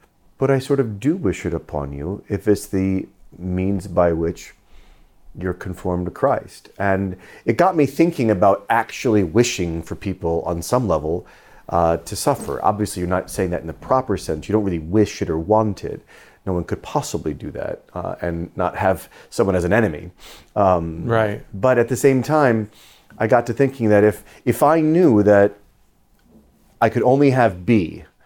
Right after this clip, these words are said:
Speaker 1: by going through A, and B was so much greater than A,
Speaker 2: Right.
Speaker 1: that it eclipsed it completely, then I would,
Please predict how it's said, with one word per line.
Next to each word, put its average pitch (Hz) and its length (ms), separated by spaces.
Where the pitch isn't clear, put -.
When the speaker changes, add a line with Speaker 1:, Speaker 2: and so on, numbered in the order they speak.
Speaker 1:
by 95 260
going 107 340
through 98 320
A, 92 400
and 90 240
B 123 200
was 92 220
so 120 160
much 120 240
greater 104 300
than 90 160
A, 90 260
Speaker 2:
Right. 104 300
Speaker 1:
that 101 100
it 90 80
eclipsed - 440
it - 100
completely, 95 640
then 107 200
I 123 140
would, 135 280